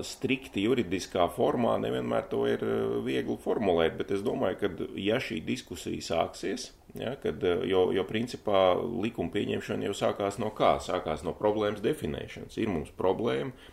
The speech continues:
kā mēs ar to cīnīsimies, vai mēs to darīsim likuma formā, vai, vai ministra kabineta noteikumu formā, vai kādās citās formās.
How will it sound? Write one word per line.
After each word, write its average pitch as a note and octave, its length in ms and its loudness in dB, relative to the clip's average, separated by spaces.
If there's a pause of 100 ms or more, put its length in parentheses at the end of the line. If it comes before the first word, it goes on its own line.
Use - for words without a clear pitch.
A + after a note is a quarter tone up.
(100)
kā G2 180 2
mēs D#2+ 300 -2
ar - 80 -12
to D#2+ 100 -2
cīnīsimies, G2 800 -4
vai D#2+ 160 -2
mēs D2 240 -6
to D2+ 160 -2
darīsim - 460 -6
likuma A2 340 -2
formā, A2+ 540 -2
vai, D#2 160 0 (480)
vai C#2+ 100 -4
ministra D#2 480 -2
kabineta D#2 460 -2
noteikumu A2+ 580 2
formā, A2 480 -2
vai D#2 160 -4
kādās - 400 -8
citās A#2+ 320 -8
formās. C3 400 -6